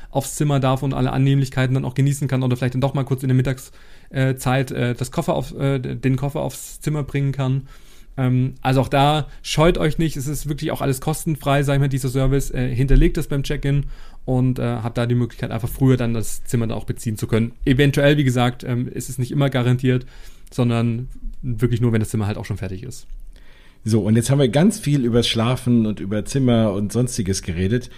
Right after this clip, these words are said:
Speaker 2: Jetzt fehlt aber schon noch das Thema Essen. Und das hast du ja vorhin schon wunderbar
Speaker 1: <laughs>
Speaker 2: angeteasert. Wir müssen, also erstmal so gibt's sowieso keine Sendung mit dir, ohne dass wir über Essen reden. Und dann natürlich auch, weil diese Hotels dort so wahnsinnig viel zu bieten haben. Du hast es vorhin schon gesagt, die schiere Anzahl an
Speaker 1: Mhm.
Speaker 2: Restaurants, da ist für jeden was dabei.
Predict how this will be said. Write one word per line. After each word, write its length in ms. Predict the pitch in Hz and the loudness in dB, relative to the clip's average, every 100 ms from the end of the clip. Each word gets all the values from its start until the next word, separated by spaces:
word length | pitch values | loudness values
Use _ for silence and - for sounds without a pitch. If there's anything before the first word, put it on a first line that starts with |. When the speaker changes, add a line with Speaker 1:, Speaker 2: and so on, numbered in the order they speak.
| - - | -18 -8
Speaker 2:
Jetzt 220 | 98 - | -8 -2
fehlt 220 | 120 120 | 0 0
aber 160 | 104 107 | -2 0
schon 180 | 123 | 2
noch 80 | 123 | 2
das 180 | 110 101 | 0 -2
Thema 300 | 117 107 101 | 0 2 0
Essen. 260 | 104 - 78 | -2 -2 -2
Und 80 | |
das 140 | 85 - | -2 -2
hast 180 | 120 - | -2 0
du 60 | |
ja 60 | 98 | 0
vorhin 260 | - 101 | 0 0
schon 300 | - 104 90 | 0 0 2
wunderbar 500 | 110 120 113 98 92 - - | 4 4 4 4 2 0 0
Speaker 1:
<laughs> 160 | 143 | 2
Speaker 2:
angeteasert. 840 | 180 120 117 107 - 101 113 123 - - - 117 | 4 6 6 4 0 2 4 4 2 -12 -4 4
Wir 100 | 113 | 6
müssen, 320 | 147 - 131 | 6 4 0
also 200 | 117 123 | 2 4
erstmal 300 | 139 - 120 | 4 4 4
so 120 | 110 | 4
gibt's 200 | 123 - | 0 2
sowieso 340 | 117 110 117 | 4 6 6
keine 320 | 113 123 139 110 | 4 4 6 8
Sendung 420 | 117 120 117 104 | 8 8 8 6
mit 180 | 104 110 | 4 6
dir, 300 | 113 107 113 | 6 6 4
ohne 180 | 127 | 4
dass 120 | 113 98 | 4 2
wir 80 | |
über 100 | 87 | 0
Essen 220 | 90 - 110 | 0 0 4
reden. 320 | 127 190 - - - | 6 6 4 -4 -2
Und 240 | 131 120 110 | 4 6 6
dann 160 | 123 | 6
natürlich 500 | 135 - 127 120 120 - - - | 6 4 4 6 4 -2 -12 0
auch, 300 | 113 101 92 | 0 2 4
weil 180 | 110 107 | 4 6
diese 260 | 110 107 | 6 4
Hotels 420 | 101 - 104 101 | 2 2 0 0
dort 200 | 104 98 | 0 -2
so 240 | 82 95 82 | 0 -2 0
wahnsinnig 460 | 98 117 104 98 | 2 2 2 0
viel 140 | - 98 | -2 -2
zu 140 | 101 | 0
bieten 300 | 98 127 120 | 0 2 4
haben. 140 | 110 101 | 4 4
Du 100 | 107 | 4
hast 160 | - | 0
es 80 | 104 | 0
vorhin 160 | 110 113 | 0 0
schon 160 | 113 | 0
gesagt, 340 | 98 107 110 101 | 0 0 0 -2
die 60 | |
schiere 320 | - 123 120 | -2 -2 -2
Anzahl 400 | 95 143 156 131 | 0 0 2 2
an 120 | 117 110 | 2 4
Speaker 1:
Mhm. 40 | |
Speaker 2:
Restaurants, 460 | 120 113 107 110 - | 4 4 2 0 -2
da 80 | |
ist 120 | 104 - | -4 0
für 100 | 110 | 2
jeden 280 | 107 117 | 4 4
was 160 | 110 - | 2 0
dabei. 380 | 104 95 113 | -2 2 0